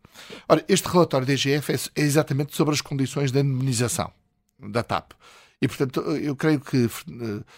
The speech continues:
o que Marcelo Rebelo de Sousa está a dizer a Fernando Medina é: avalie se a administração da tap tem condições para continuar ou não. Porque, eh, as, eh, o relatório que o eco publicou,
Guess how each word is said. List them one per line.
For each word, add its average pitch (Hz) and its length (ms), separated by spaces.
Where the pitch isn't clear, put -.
o 127 80
que - 100
Marcelo 147 300
Rebelo 120 220
de 104 40
Sousa 104 280
está - 200
a 113 40
dizer 101 300
a 104 40
Fernando 120 320
Medina 123 420
é: 123 240
avalie 147 520
se - 160
a 147 40
administração 127 560
da 117 100
tap - 360
tem 127 120
condições 113 400
para 110 120
continuar 101 460
ou 87 80
não. 73 160
Porque, - 520
eh, - 340
as, 110 140
eh, 107 380
o - 180
relatório 110 540
que - 180
o 95 140
eco 90 480
publicou, 95 640